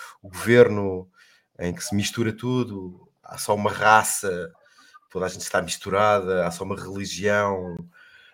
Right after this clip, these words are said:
há só uma língua, há só um prato de arroz, ou buchos de feijão, ou uma coisa dessas, é o que eles querem, então tem que destruir, destruir os símbolos, não é?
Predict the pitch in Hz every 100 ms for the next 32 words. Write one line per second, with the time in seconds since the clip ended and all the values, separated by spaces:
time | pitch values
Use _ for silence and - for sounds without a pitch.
0 | _ 82 90 - 101 92 87 87 87 90
1 | 87 87 107 110 101 92 90 85 78 87
2 | - 101 90 90 85 85 80 - - -
3 | - 90 85 82 - 104 98 - - 87
4 | 85 87 82 - 90 85 92 101 98 90
5 | 82 73 73 71 - - _ _ _ 71
6 | 87 - - 76 - - - 92 - 92
7 | 92 92 78 80 87 90 107 120 151 -
8 | 214 - - - - - _ 196 208 233
9 | 226 247 247 254 247 202 135 139 139 139
10 | - 131 139 139 - 131 139 143 143 -
11 | 151 143 139 131 - 101